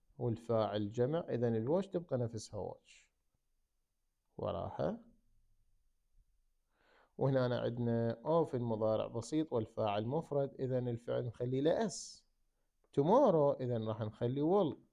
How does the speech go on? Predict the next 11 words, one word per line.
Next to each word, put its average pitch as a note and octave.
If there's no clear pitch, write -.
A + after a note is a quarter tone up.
تصير A2+
will E3
bring. B2
ال E3+
already B3
مضارع G3+
تام، C3+
جيسيكا A#2+
نخلي A2+
لها C3+
has G#3